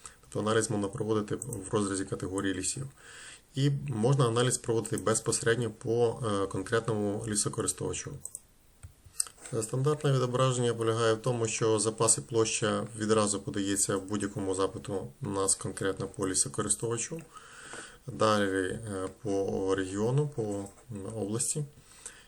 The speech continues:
І стандартні кругові діаграми. Вони стандартні по площі і по запасу, відповідно, дублюються. По системах рубок, за видами руб-, рубок і за категоріями лісів.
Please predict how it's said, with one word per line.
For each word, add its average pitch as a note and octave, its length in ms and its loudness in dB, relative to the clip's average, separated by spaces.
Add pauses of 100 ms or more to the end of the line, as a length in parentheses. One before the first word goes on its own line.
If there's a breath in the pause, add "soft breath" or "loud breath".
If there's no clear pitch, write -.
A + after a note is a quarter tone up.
(240 loud breath)
І B2 260 0
стандартні B2 880 2
кругові A2 320 -2
діаграми. F#2+ 600 0 (120)
Вони B2 300 2
стандартні G#2 480 0
по G2 320 2
площі C#3+ 480 0
і A2 60 -4
по A2 280 0
запасу, G2 500 -2
відповідно, G2+ 500 -4
дублюються. F#2 640 -2 (600 loud breath)
По G#2 180 2
системах C#3+ 500 4
рубок, C3 380 0
за G2 360 0
видами C3 580 2 (100)
руб-, A2+ 840 -2
рубок B2+ 320 2 (120)
і A#2 400 -2
за A#2 300 4
категоріями G#2+ 800 0 (100)
лісів. - 420 2